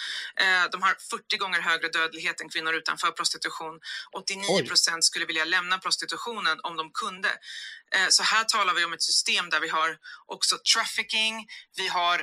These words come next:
Speaker 1: eh, extremt, eh, mycket våld och, eh, mord inom prostitutionen. Alltså, bara, eh, mord är ju arton, hundra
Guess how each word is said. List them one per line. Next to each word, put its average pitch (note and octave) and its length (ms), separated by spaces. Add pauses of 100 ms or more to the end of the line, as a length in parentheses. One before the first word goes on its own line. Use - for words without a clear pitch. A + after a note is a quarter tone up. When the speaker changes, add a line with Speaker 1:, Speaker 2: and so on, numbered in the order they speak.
Speaker 1:
eh, E3 520 (540)
extremt, G#3+ 880
eh, E3+ 320 (480)
mycket G3 300
våld G3+ 300 (220)
och, - 480
eh, D#3+ 920
mord G#3+ 340
inom F3+ 240
prostitutionen. E3+ 720
Alltså, E3 320
bara, E3 300
eh, - 520
mord G3 260
är D#3+ 60
ju D#3+ 140
arton, - 460
hundra F3 160